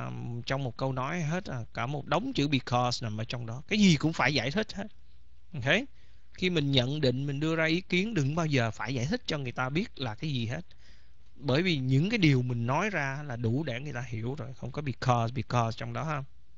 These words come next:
Rồi, because I will not believe if I continuously make mistakes. Ừ, cái câu này là cái gì vậy? Tôi chả hiểu cái câu này, bạn này bạn muốn nói cái gì đây?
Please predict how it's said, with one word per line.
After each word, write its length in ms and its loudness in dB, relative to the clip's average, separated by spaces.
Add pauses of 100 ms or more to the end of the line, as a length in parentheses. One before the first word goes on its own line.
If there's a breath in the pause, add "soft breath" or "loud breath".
(1700 soft breath)
Rồi, 280 4
because 640 4
I 60 2
will 260 0
not 240 0
believe 640 0
if 140 -4
I 60 -6
continuously 1040 -4
make 320 -6
mistakes. 840 -6 (240)
Ừ, 60 -6 (160)
cái 120 -10
câu 200 -6
này 140 -6
là 100 -6
cái 180 -8
gì 220 -4
vậy? 160 -10 (1600 soft breath)
Tôi 280 -4
chả 300 -2
hiểu 400 4
cái 80 -2
câu 240 -4
này, 100 -4
bạn 240 -6
này 100 -8
bạn 220 -6
muốn 180 -2
nói 220 -4
cái 100 -2
gì 160 -2
đây? 280 -4